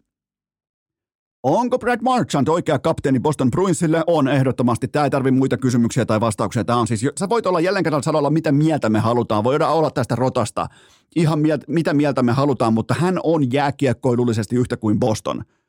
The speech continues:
Hän on kaikkea sitä. Jos ei se kapteeni ole Patrice Bergeron, niin se on ihan ehdottomasti Brad Marchand, ja me ei välttämättä tykätä hänestä aina.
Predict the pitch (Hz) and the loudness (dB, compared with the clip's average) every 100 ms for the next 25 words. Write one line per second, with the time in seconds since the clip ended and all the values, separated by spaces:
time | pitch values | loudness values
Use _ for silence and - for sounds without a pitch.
0 | _ 147 147 139 127 - 117 98 95 - | _ 0 0 0 -2 -2 -4 -2 -6 -8
1 | - _ _ - 175 185 160 160 160 - | -10 _ _ -4 -2 -2 -2 -2 -4 0
2 | 147 135 117 139 131 120 131 113 113 117 | 0 0 0 -2 0 -2 0 0 0 0
3 | 110 - - - 123 135 131 139 139 135 | 0 -4 -10 -4 0 2 2 2 2 0
4 | 117 117 113 110 98 113 98 113 110 113 | 0 0 0 -2 -2 -2 0 0 0 -2
5 | 104 107 104 98 - - - - _ - | 0 0 0 -2 -10 -20 -20 -20 _ -2
6 | 143 147 151 147 139 139 - 170 170 135 | 0 2 0 0 -2 -2 -2 -2 -2 -2
7 | 127 135 107 104 113 110 107 87 - | -2 0 -2 -2 -2 0 0 -2 -6